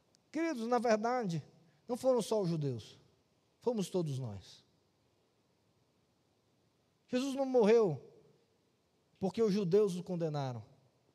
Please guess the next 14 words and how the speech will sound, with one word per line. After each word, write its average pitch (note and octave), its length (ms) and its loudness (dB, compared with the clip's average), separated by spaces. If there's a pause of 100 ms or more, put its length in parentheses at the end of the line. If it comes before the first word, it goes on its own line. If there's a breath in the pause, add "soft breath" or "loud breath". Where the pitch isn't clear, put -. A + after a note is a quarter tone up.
(420)
Jesus F#3+ 220 -2
morreu G3 320 2
porque F#3+ 300 -2
eu G3 60 4
e G3 40 2
você F3 300 -4
precisávamos D3 600 -4
que - 80 -8
ele C3+ 100 -4
morresse. A#2+ 540 -8 (3000)
Essa A3+ 280 0
é G#3+ 40 2
a F#3+ 40 0
verdade. C#3 580 -4